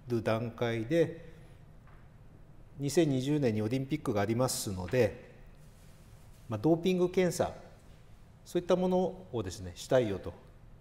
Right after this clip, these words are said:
いうお話もありまして、このビーエスシージーというですね、アメリカの、えー、検査機関と組みまして、ドーピング検査の代行と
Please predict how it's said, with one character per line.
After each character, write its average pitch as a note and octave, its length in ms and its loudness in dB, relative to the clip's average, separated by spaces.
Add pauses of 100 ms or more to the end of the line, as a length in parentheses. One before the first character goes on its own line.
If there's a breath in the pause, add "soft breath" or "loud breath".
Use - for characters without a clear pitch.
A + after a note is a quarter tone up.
(120)
い D#3 120 0
う D3+ 240 2
お B2+ 40 4
話 C3+ 340 0
も B2+ 120 0
あ B2+ 40 4
り C3 80 -2
ま C#3 120 -2
し - 80 -8
て、 C#3+ 240 0 (280 loud breath)
こ C3 120 -6
の B2+ 80 -2
ビ D#3 260 2
ー - 20 4
エ D#3+ 40 2
ス D#3 160 -6
シ - 260 -2
ー C#3+ 100 -2
ジ C#3+ 120 -4
ー C3+ 80 0
と - 100 -4
い F2+ 120 0
う F#2 40 -2
で F2+ 60 -4
す - 100 -10
ね、 F#2+ 80 -8 (240)
ア A#2+ 60 -6
メ C3+ 100 2
リ C3+ 120 2
カ C3+ 140 4
の、 B2+ 220 0 (400 loud breath)
え G#2+ 160 -2
ー、 G#2 80 -4
検 C3 180 0
査 C#3+ 120 0
機 - 120 -12
関 B2 220 -2
と - 160 -10
組 A#2 280 -4
み A2+ 40 0
ま A#2+ 100 0
し - 120 -8
て、 F3 280 0 (220 loud breath)
ド C3+ 160 6
ー C3 40 -4
ピ C3 140 -2
ン B2+ 100 0
グ B2 100 -2
検 B2+ 260 0
査 G#2 80 -2
の F#2+ 100 -4
代 G#2+ 220 2
行 G2+ 220 -4
と - 120 -14